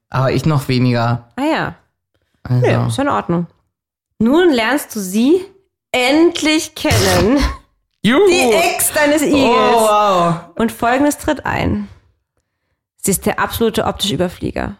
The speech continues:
Speaker 2: Sie hatte schon einige Misswahlen gewonnen.
Speaker 1: Mhm.
Speaker 2: Miss Hottie Hot steht vor dir. Oder sie ist der größte Technik-Nerd wie der Igel.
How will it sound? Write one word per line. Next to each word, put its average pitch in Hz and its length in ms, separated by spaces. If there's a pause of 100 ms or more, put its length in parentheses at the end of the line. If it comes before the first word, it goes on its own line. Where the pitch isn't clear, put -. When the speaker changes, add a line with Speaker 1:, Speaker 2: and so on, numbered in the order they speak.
(160)
Speaker 2:
Sie - 140
hatte 196 140
schon 196 140
einige 202 300
Misswahlen 196 560
gewonnen. - 440 (160)
Speaker 1:
Mhm. 147 420 (140)
Speaker 2:
Miss 208 720 (600)
Hottie 254 400
Hot 214 180
steht - 280
vor 165 200
dir. 220 280 (1000)
Oder 294 400 (1120)
sie - 180
ist 180 200
der 185 100
größte 214 480
Technik-Nerd 180 680
wie 170 80
der 175 160
Igel. 170 460